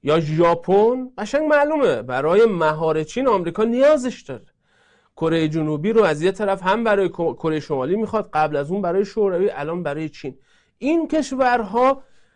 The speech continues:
اصلاً بازی سیاسی که آمریکا داره نیازمند اینه که هوای این کشورها رو داشته باشه.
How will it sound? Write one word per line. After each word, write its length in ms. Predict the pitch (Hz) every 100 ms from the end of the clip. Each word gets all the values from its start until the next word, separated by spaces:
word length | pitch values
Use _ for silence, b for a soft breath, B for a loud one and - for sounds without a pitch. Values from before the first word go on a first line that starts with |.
| b
اصلاً 240 | 175 233
بازی 760 | 247 160 190 202 202 196 254 254
سیاسی 600 | - 202 180 180 226 214
که 140 | 185
آمریکا 520 | 151 147 139 139 147
داره 480 | 143 143 156 185 147 151
نیازمند 840 | 175 208 202 196 175 208 254 254
اینه 220 | 254 262
که 120 | 254
هوای 480 | 208 196 196 220 254
این 140 | 277 269
کشورها 460 | 247 226 208 208
رو 120 | 208
داشته 380 | 202 147 - 151
باشه. 360 | 113 - -